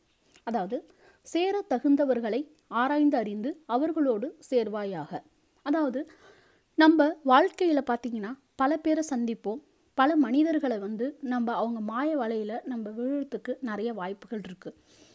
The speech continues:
அதாவது, நம்மகிட்ட தேன், தேன் போல இனிக்கிறவங்க, இனிச்சு பேசுறவங்கள தான் நம்ம அதிகமா நம்புவோம். நம்மளுக்கு யார் தேவை, நம்ம வாழ்க்கையில நம்ம யார் கூட இருந்தா நமக்கு பல நன்மைகள் கிடைக்கும், பல நம்ம,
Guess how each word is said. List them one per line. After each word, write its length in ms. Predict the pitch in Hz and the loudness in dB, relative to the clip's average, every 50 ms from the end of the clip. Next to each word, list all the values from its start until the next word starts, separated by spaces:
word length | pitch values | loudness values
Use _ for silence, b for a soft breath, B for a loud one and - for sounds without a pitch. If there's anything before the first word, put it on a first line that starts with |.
| b b b | b b b
அதாவது, 500 | b 302 320 320 311 294 330 330 311 285 | b 2 4 4 2 2 2 2 2 2
நம்மகிட்ட 520 | 254 247 240 233 233 233 269 269 277 285 285 - _ _ | 2 0 0 -2 -2 -2 -2 -2 -2 -2 -4 -8 _ _
தேன், 440 | - 277 294 320 330 311 311 - - _ _ - | 0 2 2 4 4 2 0 -4 -14 _ _ -2
தேன் 380 | 277 269 294 330 349 339 - | 0 2 4 2 2 0 -4
போல 380 | - 269 254 247 240 247 294 - _ _ - | 0 2 2 2 2 0 -2 -8 _ _ -2
இனிக்கிறவங்க, 600 | 247 254 269 311 311 311 320 240 311 311 294 294 - - | 0 4 4 4 2 2 -2 0 2 2 2 0 -2 -4
இனிச்சு 500 | 240 254 269 302 302 311 - - 349 311 - | 0 4 4 4 4 2 -2 -6 -6 -4 -2
பேசுறவங்கள 580 | 262 247 269 269 - 277 269 262 254 233 220 | -2 -2 -2 -2 -4 -4 -4 -2 -2 -4 -4
தான் 160 | 208 233 247 254 | -4 -4 -4 -4
நம்ம 220 | 240 226 202 202 | -4 -4 -4 -4
அதிகமா 380 | 185 190 233 220 269 247 240 233 | -4 -4 -4 -2 -2 -2 -2 -2
நம்புவோம். 440 | 208 208 202 190 196 170 165 - - b b b b b b b b b b b - 302 | -4 -8 -8 -8 -6 -6 -8 -8 -10 b b b b b b b b b b b 4 6
நம்மளுக்கு 520 | 311 349 370 403 415 381 381 - - 359 330 | 6 6 6 6 6 4 4 4 -2 -6 -4
யார் 420 | 247 254 233 240 269 302 294 294 - | 0 2 2 4 4 2 2 0 0
தேவை, 400 | 254 254 254 254 240 240 196 - - | 4 4 4 6 4 2 0 0 -2
நம்ம 360 | - 254 269 277 285 262 233 240 | 0 4 6 6 6 6 4 0
வாழ்க்கையில 560 | 240 269 330 339 - - 320 269 240 247 285 | 0 0 0 0 0 0 0 2 2 0 -2
நம்ம 220 | 392 240 254 233 202 | -4 -4 -4 -2 -2
யார் 360 | 208 220 214 240 285 302 302 | -2 0 0 0 0 -2 -2
கூட 220 | - 262 262 285 | -2 -2 0 2
இருந்தா 680 | 285 262 226 240 240 285 277 269 262 269 294 311 - _ b b b b | 2 2 2 2 4 4 4 4 2 0 -4 -6 -8 _ b b b b
நமக்கு 540 | 262 254 277 294 294 - - 277 - - _ | 2 6 6 6 6 4 -4 -8 -8 -8 _
பல 200 | - 254 254 311 | -2 0 0 2
நன்மைகள் 540 | 302 285 240 233 254 269 285 277 277 254 226 | 0 0 0 2 2 2 2 2 0 -2 -4
கிடைக்கும், 520 | - 214 190 190 185 - 202 180 - - b b b b b b b b b b - | -4 -6 -6 -6 -8 -6 -8 -10 -10 -10 b b b b b b b b b b 2
பல 300 | 311 302 339 370 403 - - | 4 4 4 4 0 -4 -4
நம்ம, 460 | 262 254 247 254 262 262 269 277 | -2 0 2 2 2 0 -2 -4